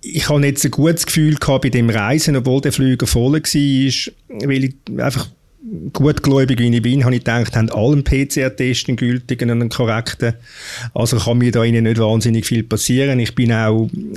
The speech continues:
doppelt geimpft, habe ich auch ein Vertrauen in die, in den Impfstoff. Also darum habe ich jetzt da, äh, absolut keine Bedenken. Immer vorausgesetzt, es wird allen,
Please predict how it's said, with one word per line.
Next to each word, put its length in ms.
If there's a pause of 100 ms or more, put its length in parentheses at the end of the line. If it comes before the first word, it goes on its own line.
(140)
doppelt 440
geimpft, 580 (360)
habe 180
ich 100
auch 140
ein 60
Vertrauen 640
in 100
die, 200
in 280
den 180
Impfstoff. 720 (460)
Also 180
darum 240
habe 160
ich 100
jetzt 260
da, 360
äh, 260
absolut 640
keine 180
Bedenken. 640 (100)
Immer 300
vorausgesetzt, 720
es 160
wird 220
allen, 580